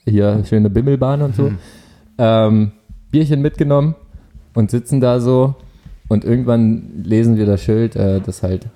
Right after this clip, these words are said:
Speaker 1: Alkoholkonsum in den Zügen hier nicht erlaubt ist.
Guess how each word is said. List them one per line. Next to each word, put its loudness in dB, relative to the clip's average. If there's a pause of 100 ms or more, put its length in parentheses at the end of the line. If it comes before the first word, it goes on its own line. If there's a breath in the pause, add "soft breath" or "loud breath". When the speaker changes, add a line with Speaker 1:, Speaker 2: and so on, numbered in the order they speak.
Speaker 1:
Alkoholkonsum 0
in -2
den 2
Zügen 2
hier 0
nicht -4
erlaubt 0
ist. -2